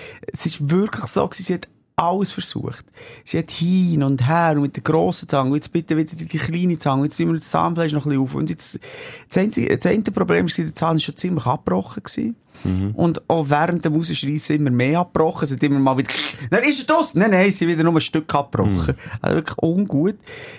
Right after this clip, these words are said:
Speaker 1: Bis sie nach, äh, über einer Stunde hat gesagt, sie, sie, Simi, sagt sie mir auch noch,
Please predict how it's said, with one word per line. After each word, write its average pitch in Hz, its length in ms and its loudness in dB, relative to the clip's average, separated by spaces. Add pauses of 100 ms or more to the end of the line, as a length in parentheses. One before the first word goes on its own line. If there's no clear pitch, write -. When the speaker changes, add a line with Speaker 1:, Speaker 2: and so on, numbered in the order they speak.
(160)
Speaker 1:
Bis - 240 0
sie - 100 0
nach, - 240 0
äh, - 120 2 (300)
über 185 200 2
einer 165 280 2
Stunde 139 600 -2
hat 123 100 -2
gesagt, 117 320 -2
sie, - 200 -14 (340)
sie, - 400 -2
Simi, 170 520 2
sagt - 280 -6
sie 127 100 -4
mir 117 220 0
auch 110 40 2
noch, 113 140 2